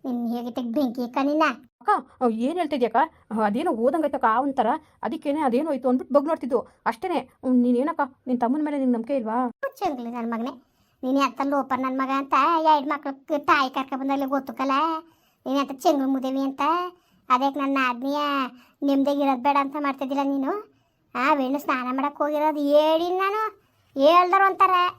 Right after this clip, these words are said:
Speaker 1: ಹೇಳಿವ್ರ ನಾನು? ಹೇಳಿವ ನಿನ್ಗೆ ತೊಡಗಲ್ಲ? ಹೇಳುದ್ನ ಇಲ್ವಾ ಹೇಳು? ಅವಳು ಸ್ನಾನ ಮಾಡ್ತಾವಳೆ ಕಲ ಅಂತ ಹೇಳಿದ್ರೆ ನೀನು ಮತ್ತೆ ಕೇಳ್ದೆ ಮಸಾಲೆ ಮಜ್ಜಿಗೆ ಮಾಡ್ಕೊಬರಗು ಅಂತ. ಅದ್ ಕೇಳಿದ್ಲ ಮಸಾಲೆ ಮಜ್ಜಿಗೆ ಮಾಡ್ಕೊಬರಗು ಅಂದ್ಬಿಟ್ಟು ಈ ಚೆಂಗ್ಲಾಟ ಆಡಕ್ಕೆ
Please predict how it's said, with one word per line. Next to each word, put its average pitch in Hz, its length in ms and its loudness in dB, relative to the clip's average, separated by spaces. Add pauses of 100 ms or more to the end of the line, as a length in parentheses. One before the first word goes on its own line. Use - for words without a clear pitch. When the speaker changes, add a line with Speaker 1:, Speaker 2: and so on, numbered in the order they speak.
(300)
Speaker 1:
ಹೇಳಿವ್ರ 277 380 0
ನಾನು? 294 260 -4 (280)
ಹೇಳಿವ 294 320 4
ನಿನ್ಗೆ 247 300 -4
ತೊಡಗಲ್ಲ? 233 420 -2 (680)
ಹೇಳುದ್ನ 311 340 4
ಇಲ್ವಾ 359 340 2
ಹೇಳು? 415 160 -2 (600)
ಅವಳು 277 160 0
ಸ್ನಾನ 294 340 2
ಮಾಡ್ತಾವಳೆ 339 440 2
ಕಲ 359 220 4
ಅಂತ 349 200 2
ಹೇಳಿದ್ರೆ 359 540 0
ನೀನು 381 360 0
ಮತ್ತೆ 359 340 2
ಕೇಳ್ದೆ 339 300 2
ಮಸಾಲೆ 359 440 2
ಮಜ್ಜಿಗೆ 370 260 0
ಮಾಡ್ಕೊಬರಗು 359 460 -2
ಅಂತ. 381 220 -2 (1040)
ಅದ್ 302 220 -4
ಕೇಳಿದ್ಲ 330 420 2
ಮಸಾಲೆ 330 360 2
ಮಜ್ಜಿಗೆ 311 300 0
ಮಾಡ್ಕೊಬರಗು 311 440 0
ಅಂದ್ಬಿಟ್ಟು 320 320 0
ಈ 311 180 -4
ಚೆಂಗ್ಲಾಟ 285 360 2
ಆಡಕ್ಕೆ 311 320 0